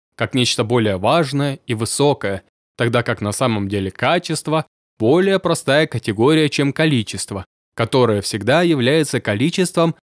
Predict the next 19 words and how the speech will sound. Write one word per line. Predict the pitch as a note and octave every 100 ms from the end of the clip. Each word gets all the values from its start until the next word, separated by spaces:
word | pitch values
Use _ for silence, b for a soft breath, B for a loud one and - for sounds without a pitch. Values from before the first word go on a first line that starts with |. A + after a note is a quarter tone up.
| _ -
какого-то | A2+ - B2+ E3 D#3+ D#3+ D3+
качества. | - - B2+ A#2 G2+ - G#2+ F#2+ - _ _ _
К | -
примеру, | G3 G3+ C#3 A2+ A#2 - _ _ _ _ -
вы | C3+ G#3
настаиваете | F#3+ D#3 - D#3+ E3+ D3 C#3+ B2
на | A2 G#2+
производстве | - G#2+ G2+ G#2+ D#3+ F3+ - C#3+
высококачественных | C3 B2 - - B2+ D3+ - C3+ C#3 B2 B2 _ _ -
и, | A#2
соответственно, | A2+ G#2+ C#3 C#3+ C#3+
очень | - B2 B2+ B2+ B2+ A#2+
дорогих | A2+ G#2+ G#2+ -
пальто. | A2 G2+ G#2 F#2+ - _ _ _ _ _ _ _
Но | B2+ B2+
что | - F3+
вы | D#3
скажете | - D#3 B2 A2 -
тем, | - - A2 C3+